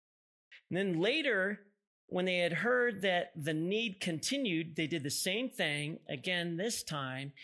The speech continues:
they also sent helpers to assist Paul. So from Thessalonica, Paul's mission work, it, it took him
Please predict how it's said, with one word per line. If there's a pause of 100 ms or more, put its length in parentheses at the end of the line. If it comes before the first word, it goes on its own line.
(220)
they
also (160)
sent (120)
helpers (480)
to
assist
Paul. (880)
So
from (100)
Thessalonica,
Paul's (200)
mission
work,
it, (280)
it
took
him